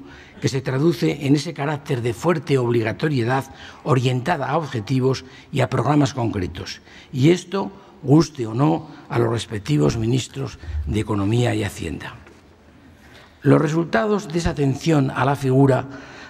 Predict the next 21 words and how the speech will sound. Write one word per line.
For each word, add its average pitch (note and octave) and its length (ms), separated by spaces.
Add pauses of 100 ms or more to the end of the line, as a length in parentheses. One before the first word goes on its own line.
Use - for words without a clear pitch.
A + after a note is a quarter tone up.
dan D#3 280
por F3+ 140
sentado D3 560 (340)
que - 80
se A#2+ 140
trata D#3 340
de C3 100
derechos C3+ 380
complejos, - 760 (400)
que C3 100
no D#3+ 120
son E3+ 260
compartimentos B2+ 720
estancos - 720 (300)
y D3+ 120
que B2+ 120
tienen F3 280
también C#3+ 500
una C#3 220
marcada A#2 480
dimensión G#2 560